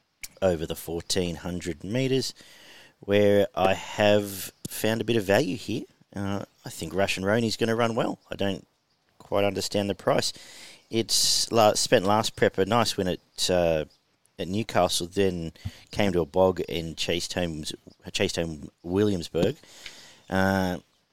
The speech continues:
has drawn inside gate here for the Waterhouse team and has trialled up quite nicely alongside Caboose, Zuccarino and Paris Dior, who would all start, what, a dollar fifty in this race? Uh,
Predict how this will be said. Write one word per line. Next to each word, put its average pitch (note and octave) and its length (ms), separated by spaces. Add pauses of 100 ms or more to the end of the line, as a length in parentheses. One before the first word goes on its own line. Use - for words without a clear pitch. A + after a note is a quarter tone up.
(280)
has G2+ 120
drawn G2 160
inside A2 360
gate F#2+ 180
here F#2+ 120
for - 100
the F2+ 60
Waterhouse F#2 460
team G#2 320 (100)
and G#2 380
has G#2 180
trialled G#2 360
up G2 240 (580)
quite A#2 240
nicely F#2+ 400
alongside F#2 720
Caboose, G#2+ 540
Zuccarino F#2+ 480
and F2+ 80
Paris F#2+ 300
Dior, G2 340 (460)
who C3 100
would C3 80
all C#3 160
start, A#2 460
what, G#2+ 100
a F2 60
dollar G#2+ 180
fifty B2+ 320
in B2+ 60
this B2+ 160
race? D#3 260 (640)
Uh, A2 440